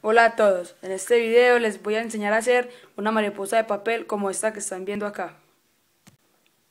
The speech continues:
Bueno, el único material que necesitamos es una hoja de papel totalmente cuadrada con medidas exactas en los cuatro lados. Bueno, el primer paso para hacer la mariposa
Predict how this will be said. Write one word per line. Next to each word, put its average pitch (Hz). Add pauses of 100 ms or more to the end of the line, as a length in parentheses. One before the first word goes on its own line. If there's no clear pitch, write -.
Bueno, 202 (380)
el 202
único 233
material 214
que 233
necesitamos 233
es 180
una 220
hoja 214
de 220
papel 220 (380)
totalmente 196
cuadrada 208 (560)
con 185 (220)
medidas 185
exactas 190
en 196
los 180
cuatro 190
lados. 190 (2000)
Bueno, 196 (100)
el 185
primer 196
paso 233
para 196
hacer 208
la 220
mariposa 214